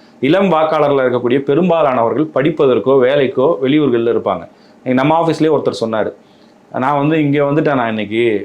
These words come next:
அடுத்த ஒரு மாசம் பொங்கலுக்கு தான் நான் ஊருக்கு போவேன், நெக்ஸ்ட் ஒன் மந்த்ல தான் எஸ் ஐ ஆர் பண்ண போறாங்கன்னா என்னுடைய ஓட்டு என் ஊர்ல இருக்கு, அங்க அவங்க மூணு தடவை வந்தா கூட நான் அங்க இருக்க மாட்டேன்."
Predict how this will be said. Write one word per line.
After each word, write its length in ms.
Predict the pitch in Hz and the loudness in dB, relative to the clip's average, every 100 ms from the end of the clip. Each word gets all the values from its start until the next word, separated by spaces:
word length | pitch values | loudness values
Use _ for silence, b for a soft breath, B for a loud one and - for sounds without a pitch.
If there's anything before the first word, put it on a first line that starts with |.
| - - | -10 -6
அடுத்த 380 | 117 151 156 | -2 -2 0
ஒரு 180 | 143 147 | 2 2
மாசம் 460 | 147 156 180 156 127 | 0 0 0 -2 -2
பொங்கலுக்கு 360 | 139 175 151 | 0 2 2
தான் 80 | 170 | 2
நான் 140 | 160 143 | 2 2
ஊருக்கு 220 | 143 135 | 0 0
போவேன், 380 | 120 107 104 101 B B 123 | 0 0 -2 -6 B B -6
நெக்ஸ்ட் 220 | 139 - | -4 0
ஒன் 220 | 151 160 | 0 0
மந்த்ல 160 | 165 170 | 0 2
தான் 200 | 175 160 | 2 0
எஸ் 160 | 143 | 0
ஐ 40 | 160 | -2
ஆர் 140 | 143 | -2
பண்ண 180 | 131 131 | -2 -2
போறாங்கன்னா 520 | 127 110 98 104 156 | -2 -2 -2 -4 -2
என்னுடைய 320 | 147 175 165 | 0 0 2
ஓட்டு 200 | 156 170 | 2 2
என் 180 | 156 131 | 2 2
ஊர்ல 240 | 151 143 110 | 2 2 0
இருக்கு, 240 | 98 98 - B B - | -2 -10 -12 B B -4
அங்க 200 | 151 165 | -2 0
அவங்க 180 | 156 | 0
மூணு 220 | 143 190 190 | 2 2 2
தடவை 260 | 196 214 | 2 2
வந்தா 280 | 175 170 175 | 2 2 0
கூட 200 | 156 185 | 0 0
நான் 200 | 180 180 | 0 -2
அங்க 120 | 175 | 0
இருக்க 200 | 160 170 | 0 0
மாட்டேன்." 400 | 151 120 110 104 | 0 -2 -2 -4